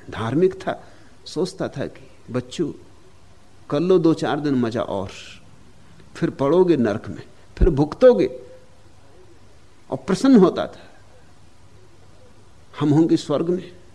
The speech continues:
इतनी की है प्रार्थनाएं, इतना पुण्य कमाया, तुम पड़े होगे नरक में,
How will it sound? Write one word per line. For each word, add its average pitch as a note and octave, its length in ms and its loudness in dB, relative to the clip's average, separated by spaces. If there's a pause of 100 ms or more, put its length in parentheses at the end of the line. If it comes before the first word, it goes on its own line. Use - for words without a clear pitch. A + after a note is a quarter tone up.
(160)
इतनी D#3 280 0
की D#3+ 200 -2
है C#3+ 100 -2
प्रार्थनाएं, C#3 560 -2
इतना C#3+ 280 -2
पुण्य D3+ 260 -2
कमाया, D#3 460 -4 (420)
तुम D3+ 140 0
पड़े C3+ 240 0
होगे D#3 360 2
नरक C#3+ 260 0
में, F3 120 -4